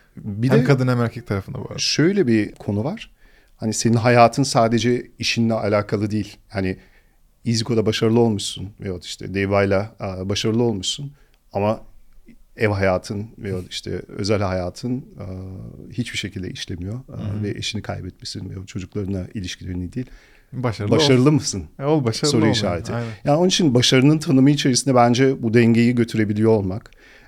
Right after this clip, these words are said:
Speaker 1: ve ben hep biz bir ekip olarak görüyorum. Yani devrimle,
Speaker 2: Hı hı.
Speaker 1: e, kendimi ve
Speaker 2: Çok iyi.
Speaker 1: orada bazı rolleri, e, ister istemez bazı sorumlulukları üstlenmemiz gerekiyordu ve, e, devrim sağ olsun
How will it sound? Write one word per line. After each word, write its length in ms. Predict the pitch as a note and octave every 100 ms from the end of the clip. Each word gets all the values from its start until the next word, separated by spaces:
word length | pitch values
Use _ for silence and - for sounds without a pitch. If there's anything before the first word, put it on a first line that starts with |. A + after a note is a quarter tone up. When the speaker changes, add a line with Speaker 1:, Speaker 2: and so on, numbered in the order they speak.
| -
Speaker 1:
ve 300 | G#2 A2+ C3 - C3+
ben 220 | A2+ A2+
hep 180 | A#2+ - - - - - _ _ _
biz 220 | A2+ A2+ A#2
bir 120 | A#2
ekip 220 | A#2 B2+
olarak 320 | A2 F#2 -
görüyorum. 340 | - E2+ E2+ F#2+ _ -
Yani 180 | F#2 F2+
devrimle, 540 | F#2+ F#2 G2 F#2 F#2+ -
Speaker 2:
Hı 60 | -
hı. 420 | F#2 F2 F2 F#2
Speaker 1:
e, 20 |
kendimi 420 | - F#2 G2+ D#3+ C#3+
ve 180 | C3 - -
Speaker 2:
Çok 220 | G2+ -
iyi. 40 |
Speaker 1:
orada 260 | A#2+ B2 A#2+
bazı 320 | A#2+ B2 B2
rolleri, 560 | B2+ A#2+ A2+ B2 C#3+ D3 - -
e, 240 | F#2+ G2+
ister 260 | - - C3
istemez 340 | A2 G#2+ G2
bazı 260 | G2+ G#2+ A2
sorumlulukları 640 | A#2 G#2+ G#2+ G#2+ A2+ A2
üstlenmemiz 640 | A#2+ - - G2+ G#2 G#2+ G#2+
gerekiyordu 480 | F#2 E2+ F#2 G2+ E3+
ve, 80 | A#2 - _ - - _
e, 380 | - G2+ F#2+ F#2+ G2+
devrim 600 | G#2+ G2+ G#2 G2+ A#2+ A#2 -
sağ 280 | - A2 G#2
olsun 440 | G2+ - G2+ A#2